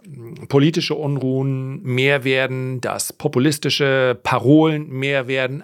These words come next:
Aber das soll uns natürlich am zweiundzwanzigsten Dezember, kurz vor Weihnachten, mal für ein paar Tage nicht weiter interessieren.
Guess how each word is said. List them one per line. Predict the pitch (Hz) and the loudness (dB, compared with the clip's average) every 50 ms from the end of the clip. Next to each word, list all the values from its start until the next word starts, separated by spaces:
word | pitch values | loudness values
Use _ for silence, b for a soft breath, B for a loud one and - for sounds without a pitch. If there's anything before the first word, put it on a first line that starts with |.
| - | -4
Aber | - 131 139 143 143 147 143 139 139 135 | 0 0 2 2 0 0 -2 -2 -2 -2
das | 123 151 185 185 165 165 175 - | 2 2 4 4 4 2 0 -2
soll | - 143 135 139 117 | -4 -2 -2 0 2
uns | 135 147 143 - 139 | 0 0 0 -2 -2
natürlich | 123 110 - - 156 170 165 135 120 - - | -4 -4 -2 2 4 4 4 4 0 -4 -8
am | - 110 107 107 | -14 -14 -12 -12
zweiundzwanzigsten | - - - 120 120 123 120 113 - - 107 107 107 - - 110 - - 117 | -12 -8 -8 -6 -6 -6 -8 -10 -10 -10 -10 -10 -10 -10 -10 -12 -12 -12 -12
Dezember, | 110 113 107 - 143 139 143 139 131 - | -12 -12 -12 -10 -10 -10 -8 -8 -8 -8
kurz | - - - 156 151 151 - | -8 -6 -4 -4 -4 -4 -4
vor | - 123 113 | -6 -4 -2
Weihnachten, | 104 117 123 135 135 131 - - - 139 | -2 -2 -2 -2 -4 -6 -8 -8 -8 -6
mal | 139 143 151 156 170 175 | -2 0 2 2 2 2
für | 175 - 190 180 | 2 4 4 4
ein | 180 180 180 | 4 2 -2
paar | - - 220 233 240 240 | 0 2 4 4 2 2
Tage | - 170 185 190 185 175 | 0 0 2 2 2 0
nicht | 170 185 185 - - | 0 -2 -2 -2 -2
weiter | 147 143 143 - 135 135 | -2 -2 -2 -2 -4 -6
interessieren. | 143 127 - 139 120 - - 131 127 139 165 185 180 180 | -6 -8 -8 -8 -8 -4 -2 0 2 2 2 0 -2 -6